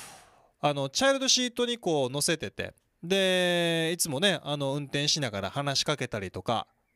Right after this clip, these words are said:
お歌をね、歌ったりとかしているんですけど、今日窓を開けてたんですよ。あまりに暑かったので。そうすると、あのー、何の匂いかわからないですけど、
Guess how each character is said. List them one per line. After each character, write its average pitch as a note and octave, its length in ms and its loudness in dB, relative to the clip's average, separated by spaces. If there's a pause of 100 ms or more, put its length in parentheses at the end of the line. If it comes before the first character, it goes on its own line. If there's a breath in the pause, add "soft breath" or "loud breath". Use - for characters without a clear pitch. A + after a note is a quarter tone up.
(400)
お F#3 120 4
歌 G#3 220 0
を G#3 40 0
ね、 A#3+ 120 2
歌 D#3+ 180 0
っ D3 40 0
た - 140 -4
り D3+ 80 0
と B2 80 -10
か A2+ 80 -6
し - 80 -6
て B2+ 80 -4
い B2+ 60 -2
る C#3+ 100 -6
ん B2+ 40 -10
で G#2 80 -2
す - 80 4
け F#2+ 80 -8
ど、 G2+ 260 -4 (360 soft breath)
今 A#3 140 4
日 G3 60 -6
窓 D#4 240 4
を F4 60 4
開 C#4 80 6
け E3 160 0
て D#3 100 -6
た D3 140 2
ん B2 40 -10
で G#2+ 80 -4
す - 120 0
よ。 G2 120 -2
あ C#3+ 60 0
ま D#3 100 4
り D3+ 80 2
に C#3+ 80 -2
暑 C3+ 160 -2
か A#2 100 -4
っ - 40 -8
た - 160 -8
の G2 80 -6
で。 - 160 -10 (260)
そ - 140 2
う C4 40 4
す C4 140 2
る A#3+ 80 -2
と、 G#3+ 480 2
あ D#3 140 2
の D#3 100 -2
ー、 C3 1080 0 (720)
何 D4+ 280 2
の F#4 80 2
匂 C4 200 2
い D#3 40 0
か C3 100 0
わ C#3 80 2
か E3+ 100 -2
ら F#3 100 2
な F3 80 2
い C3+ 40 0
で A#2 80 -8
す - 80 0
け G#2+ 100 -8
ど、 A2+ 280 -2